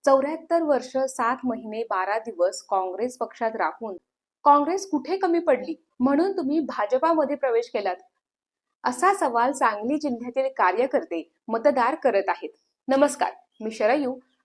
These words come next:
आपण पाहताय राजकीय कथा मीडिया. सांगली जिल्हा आणि सांगली शहर म्हटलं की माजी मुख्यमंत्री स्वर्गीय वसंतदादा पाटील आणि काँग्रेसचे माजी प्रदेशाध्यक्ष,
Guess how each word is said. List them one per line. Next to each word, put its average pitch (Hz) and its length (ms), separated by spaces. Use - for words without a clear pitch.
आपण 320 320
पाहताय 269 420
राजकीय 302 600
कथा 247 340
मीडिया. 302 360
सांगली 294 440
जिल्हा 302 340
आणि 285 200
सांगली 240 460
शहर 240 300
म्हटलं 208 440
की - 380
माजी 254 400
मुख्यमंत्री 262 720
स्वर्गीय 240 480
वसंतदादा 254 680
पाटील - 600
आणि 254 240
काँग्रेसचे 254 640
माजी 233 440
प्रदेशाध्यक्ष, 254 800